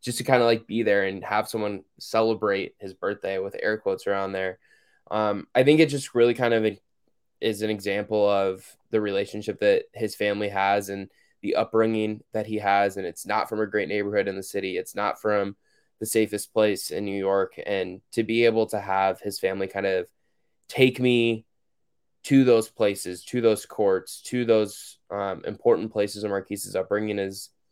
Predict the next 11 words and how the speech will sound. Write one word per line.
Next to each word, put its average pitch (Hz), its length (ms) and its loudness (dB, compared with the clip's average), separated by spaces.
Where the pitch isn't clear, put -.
something 123 380 4
that 107 140 4
I'll 101 260 4
always 95 360 2
remember. 90 420 -6
And 95 320 -4
it's - 260 -2
a 107 60 -4
story 113 340 6
that 101 220 2
I 98 500 0